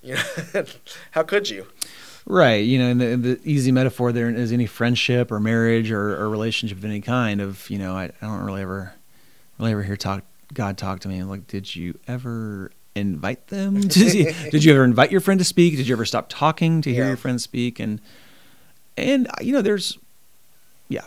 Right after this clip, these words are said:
Speaker 2: you're right. Uh, we, we are trying to tune our ears and train our ears to, uh, and, and our eyes to hear and to see what God's still doing.
Speaker 1: Mm-hmm.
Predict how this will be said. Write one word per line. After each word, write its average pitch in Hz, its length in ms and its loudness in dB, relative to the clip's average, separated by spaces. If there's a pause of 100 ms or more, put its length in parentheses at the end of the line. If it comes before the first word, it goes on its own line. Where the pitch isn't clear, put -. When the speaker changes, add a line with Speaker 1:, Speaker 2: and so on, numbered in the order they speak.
Speaker 2:
you're 123 160 0
right. 60 180 -8 (220)
Uh, 117 240 0
we, 127 180 -2 (100)
we 139 200 2
are 123 60 4
trying 147 360 4
to 135 80 4
tune 156 560 0
our 143 140 2
ears 107 340 -2
and 110 100 -4
train 113 300 -2
our 107 100 -2
ears 87 520 -8 (420)
to, 101 680 -4 (200)
uh, 71 260 -10
and, 110 160 -6
and 127 160 2
our 110 180 2
eyes 95 500 -4
to 101 80 -10
hear 120 360 0
and 110 80 -2
to 104 40 -6
see 90 340 -6
what 76 120 -10
God's 67 240 -12
still - 180 -14
doing. - 340 -16 (120)
Speaker 1:
Mm-hmm. 107 140 -20